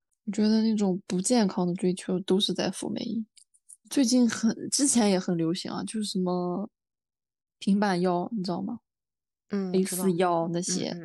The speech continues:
Speaker 2: 嗯。
Speaker 1: 唉，然后不吃饭，怎么怎么样，就要达到那个标准。你，你上大学的时候有就刻意减肥，怎么怎么样吗？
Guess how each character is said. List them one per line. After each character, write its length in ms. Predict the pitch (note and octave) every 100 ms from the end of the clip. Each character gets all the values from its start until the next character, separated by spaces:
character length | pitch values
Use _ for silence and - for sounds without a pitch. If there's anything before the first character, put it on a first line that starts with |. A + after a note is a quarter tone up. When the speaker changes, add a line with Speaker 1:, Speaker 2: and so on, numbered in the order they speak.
| E3+
Speaker 2:
嗯。 60 | - - _ _ _ _ _ _ _ _ _ _ _ _ _ _ _ _ _ _ _ _ _ -
Speaker 1:
唉， 100 | F3+ - - - - - _ _ _ _ _ _ _ _ _ -
然 120 | G3
后 480 | G#3 G3 F#3+ F3+ A3 - _
不 80 | -
吃 220 | G3 - F#3+
饭， 460 | F#3+ F3+ - A3 _ -
怎 120 | F3+
么 120 | E3+
怎 100 | -
么 100 | -
样， 460 | F3+ - - - B3+ A#3
就 140 | -
要 380 | B3 - A3 G#3 _ _ _ _
达 180 | - G3+
到 140 | F#3+
那 80 | F#3
个 80 | F3+
标 300 | F#3 F3+ F3+
准。 180 | - - A3+ - _ _ _ _ _ _ _ _ _ _ - - - - _ _ _ _ _ _ -
你， 360 | G#3+ G3 F#3+ -
你 680 | - G3 G3+ G3 F#3 -
上 200 | F3+ A#3 G#3+
大 120 | G3
学 120 | G3
的 80 | F3
时 100 | F#3
候 80 | F3
有 180 | E3 -
就 140 | F3 -
刻 160 | -
意 140 | F3+ F3
减 240 | - - G3
肥， 200 | - -
怎 100 | -
么 60 | A3
怎 100 | -
么 60 |
样 100 | -
吗？ 80 | B3